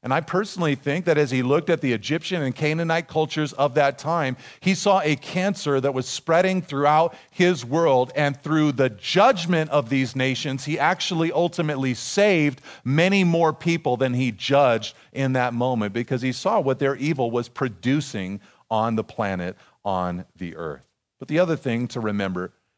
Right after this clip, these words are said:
is that a day is coming when we enter into eternity,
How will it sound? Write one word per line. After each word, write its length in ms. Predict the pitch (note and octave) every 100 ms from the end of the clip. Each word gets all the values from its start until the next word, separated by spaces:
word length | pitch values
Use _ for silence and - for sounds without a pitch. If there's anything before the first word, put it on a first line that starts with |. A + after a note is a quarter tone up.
| _
is 120 | G#2
that 140 | B2 A#2+
a 60 |
day 360 | G#2+ C3 C#3+ E3
is 160 | C3+
coming 400 | - B2+ G#2 D#2+ - _ _
when 160 | F#2+ G#2
we 180 | B2
enter 260 | B2 B2+ C3
into 300 | C3 B2+ B2+
eternity, 600 | A#2 - A2 F#2 D#2 E2